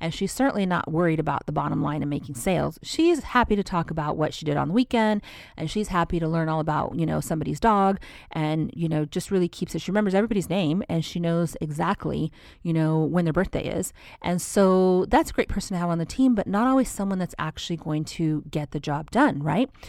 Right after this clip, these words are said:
So I don't happen to have an I person on the team, which is fine because I personally happen to have a little bit more I in mine.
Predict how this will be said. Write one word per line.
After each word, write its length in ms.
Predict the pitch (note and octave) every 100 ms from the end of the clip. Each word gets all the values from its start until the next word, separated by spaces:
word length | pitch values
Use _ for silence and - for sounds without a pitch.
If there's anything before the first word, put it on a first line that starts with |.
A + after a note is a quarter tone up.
| - - -
So 120 | G3+
I 60 |
don't 140 | C4 C4+
happen 280 | - C4 B3+
to 60 |
have 320 | G#3+ - C#4
an 100 | C4+ -
I 160 | D#3+
person 340 | - D#3+ - D#3+
on 120 | D3+
the 80 | D3+
team, 300 | - C#3 E3
which 220 | F3 -
is 120 | -
fine 560 | - - D4 C4+ - F3 - - - -
because 400 | F#3+ - G3 - -
I 320 | B3+ B3+ F3+
personally 360 | - D#3+ - D#3
happen 280 | D#3 D3+ D#3
to 60 |
have 120 | D3+ D#3+
a 60 |
little 320 | D#3 G3 A#3
bit 160 | G#3 -
more 300 | E3+ E3 E3+
I 300 | D#3+ D#3 D#3 -
in 180 | E3
mine. 460 | E3+ F#3+ F3+ A#2